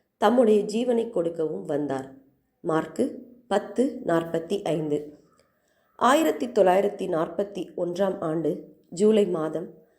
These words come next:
பிரான்சிஸ் செக் கஜோனிசெக் என்கிற போலந்து வீரர்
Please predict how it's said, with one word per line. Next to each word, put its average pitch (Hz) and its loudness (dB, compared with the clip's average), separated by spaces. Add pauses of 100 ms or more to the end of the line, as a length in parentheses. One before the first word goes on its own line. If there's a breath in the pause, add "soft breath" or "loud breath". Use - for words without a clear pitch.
(360 soft breath)
பிரான்சிஸ் 294 2
செக் - 0 (200)
கஜோனிசெக் 196 2
என்கிற 165 -4 (400 soft breath)
போலந்து 262 6
வீரர் 180 -2